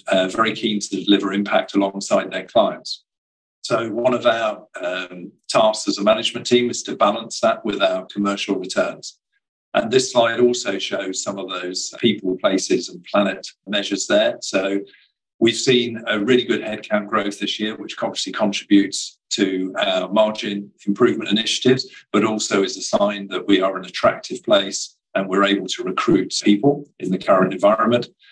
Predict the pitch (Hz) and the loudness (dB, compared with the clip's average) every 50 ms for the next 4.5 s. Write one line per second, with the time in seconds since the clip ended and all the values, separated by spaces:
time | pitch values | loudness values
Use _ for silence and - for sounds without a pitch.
0 | _ _ _ 107 107 104 - - - 131 123 120 113 - 120 - - 123 120 - | _ _ _ 0 0 0 0 2 4 4 4 4 2 0 -6 0 0 0 0 0
1 | - - - 98 98 104 101 98 98 - - - - - 92 92 - - - - | -6 -6 -6 -2 0 0 0 0 -2 -6 -10 -6 -6 -6 -4 -4 -6 -10 -4 -4
2 | 107 98 - - - - - - 110 104 107 107 - 104 - - - - - - | -4 -4 -4 -8 -6 -8 0 2 2 2 2 2 0 0 0 0 -6 -6 -6 -6
3 | 104 - 113 107 107 - - - - 104 95 92 95 92 - 117 101 95 92 - | -6 -6 -4 -8 -8 -8 -10 -8 -6 -6 -4 -4 -6 -2 2 2 2 2 2 -4
4 | 92 87 - - - - 87 87 90 | -6 -8 -2 0 0 0 0 -2 -8